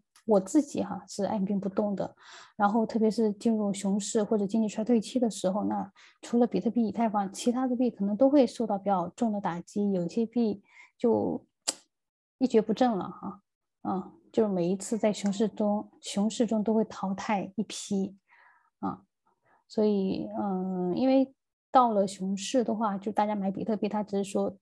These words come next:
作为一个抵制风险的一个资产。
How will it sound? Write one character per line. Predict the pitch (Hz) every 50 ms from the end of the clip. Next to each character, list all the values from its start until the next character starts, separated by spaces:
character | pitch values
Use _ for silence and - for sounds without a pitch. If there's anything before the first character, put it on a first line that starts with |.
| _ -
作 | 240 220
为 | 208 202 185
一 | 190 196
个 | 190 214 196 175 - - _ _ _ _ _ - - - _ - 202
抵 | 190
制 | 196 247
风 | 240 - 262 269 269
险 | 269 - - -
的 | - 185 175 165
一 | 196 214
个 | - 208 196 190
资 | 190 190 - 254 262
产。 | 262 - - - - -